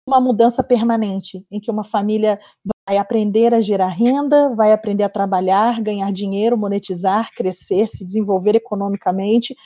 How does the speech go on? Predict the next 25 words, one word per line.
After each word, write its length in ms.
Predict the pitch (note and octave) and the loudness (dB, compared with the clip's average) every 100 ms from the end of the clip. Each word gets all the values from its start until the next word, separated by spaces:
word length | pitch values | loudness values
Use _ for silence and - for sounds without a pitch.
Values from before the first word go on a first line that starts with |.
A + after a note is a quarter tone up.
| - | -6
ao 220 | G3 - - | -4 -4 -2
ponto 260 | G#3+ A3+ | 0 0
de 120 | G3+ | 0
não 240 | G#3 A3+ D4 | 2 4 4
depender 400 | D#4+ B3+ A3+ A3+ | 2 4 4 4
de 120 | G3 | 2
mim 260 | G#3 B3 D#4 _ - | 2 2 0 _ 2
e 80 | A#3+ | 2
no 80 | |
futuro 380 | B3 A#3 - A#3+ | 4 -2 -2 -4
ser 240 | - C4 B3+ | 0 2 6
ela 340 | A3+ A3 A3 A3 _ - | 6 6 2 -2 _ -10
a 160 | G3+ | -6
ajudar 400 | G#3+ G#3+ G3 G3+ | -4 -4 -2 0
outras 360 | G3+ A#3+ B3 - | 2 2 0 -4
famílias 460 | A3 G3+ F#3 F#3+ F#3+ | -4 -4 -4 -6 -4
a 80 | |
monetizarem, 880 | G3 G3 G3 G3 F3+ F#3+ A3+ A3 F#3+ | -4 -4 -4 -6 -6 -2 0 0 -2
gerarem 360 | F#3+ F#3+ F#3 F#3 | -2 0 0 -2
renda 400 | F3+ F#3 G3+ F3 | -4 -4 -2 -2
e 80 | |
saírem 360 | E3+ - F3 F3 | -4 -4 -4 -4
da 60 | F3+ | -8
pobreza, 500 | F3 E3+ D#3+ D#3+ D#3+ | -10 -10 -10 -10 -12
né? 160 | E3+ | -16